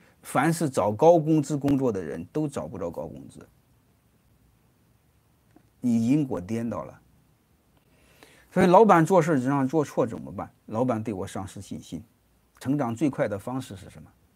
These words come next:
啊，下面我统一给大家回答。第一个我想说是什么呢？我们看沙僧啊和猪八戒、沙和尚啊，我们看孙悟空。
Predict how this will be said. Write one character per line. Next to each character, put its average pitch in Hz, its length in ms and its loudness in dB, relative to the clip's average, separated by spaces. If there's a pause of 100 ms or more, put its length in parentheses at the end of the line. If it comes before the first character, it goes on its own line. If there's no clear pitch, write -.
啊， 98 140 -16
下 123 200 -6
面 104 280 -4
我 107 140 -10
统 107 280 -10
一 120 100 -6
给 110 120 -10
大 98 160 -12
家 85 100 -12
回 - 180 -16
答。 78 140 -14 (1200)
第 202 120 6
一 254 60 8
个 247 100 10
我 175 140 8
想 131 180 4
说 139 240 4
是 127 140 -6
什 107 140 -6
么 87 120 -6
呢？ 101 140 -12 (1160)
我 110 140 0
们 127 120 4
看 131 200 -4 (380)
沙 147 240 -2
僧 143 220 -2 (340)
啊 104 400 -10
和 - 180 -8
猪 131 140 -6
八 123 160 4
戒、 120 220 -2 (680)
沙 135 180 -4
和 135 160 2
尚 113 160 -4 (460)
啊， 95 280 -14
我 104 100 -6
们 110 120 -2
看 110 180 -8
孙 107 180 -8
悟 101 40 -6
空。 104 220 -12